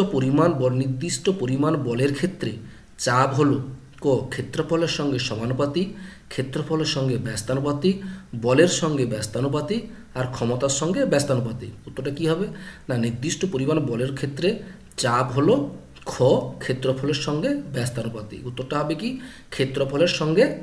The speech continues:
ব্যস্তানুপাতিক। আশা করি বুঝতে পেরেছ। তা total চারটি প্রশ্ন ছিল, তা চারটি প্রশ্নের উত্তর তোমরা complete করে ফেললাম। ওকে, এরপর চলে আসছে নিচ, দুয়ের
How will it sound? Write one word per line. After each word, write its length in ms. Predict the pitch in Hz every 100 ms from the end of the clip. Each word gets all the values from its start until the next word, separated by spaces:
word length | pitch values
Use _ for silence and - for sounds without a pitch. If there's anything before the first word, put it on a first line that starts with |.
| - 113
ব্যস্তানুপাতিক। 680 | 117 - 117 110 104 - - - 139
আশা 120 | 170
করি 120 | 175 175
বুঝতে 180 | 160 -
পেরেছ। 220 | 170 156 165 175 - - - -
তা 60 | 127
total 200 | 127 143
চারটি 220 | 151 151 185
প্রশ্ন 160 | 175 156 165
ছিল, 120 | 180 180 -
তা 60 | 147 139
চারটি 180 | 135 135
প্রশ্নের 240 | 131 139 127
উত্তর 120 | 131
তোমরা 160 | 135 131
complete 200 | 143 143 139
করে 100 | 131
ফেললাম। 220 | 143 139 143 - - - - - - - - -
ওকে, 160 | 117 95 - - - - 135
এরপর 180 | 156 180
চলে 120 | 180 180
আসছে 180 | - 226 - - - 127
নিচ, 140 | 139 131
দুয়ের 200 | 139 135